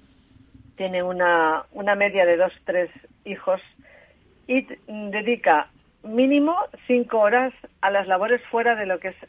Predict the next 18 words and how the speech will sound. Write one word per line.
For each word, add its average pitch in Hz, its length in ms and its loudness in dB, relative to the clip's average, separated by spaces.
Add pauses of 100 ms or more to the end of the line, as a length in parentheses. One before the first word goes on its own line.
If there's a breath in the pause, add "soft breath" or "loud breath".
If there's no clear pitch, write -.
eh, - 120 -4
la 165 160 0
tarea 170 280 0
doméstica. 143 720 -8 (540 loud breath)
Y 233 80 -2
luego 214 400 2
ocho 214 260 -4
horas 190 260 -2
la, 170 220 -2
en 170 120 -8
la 151 80 -6
tarea 151 180 -6
doméstica, 147 400 -10
porque 160 440 -6
normalmente, 214 1000 -4
además 180 500 -6
de 180 240 -2
trabajar 165 680 -2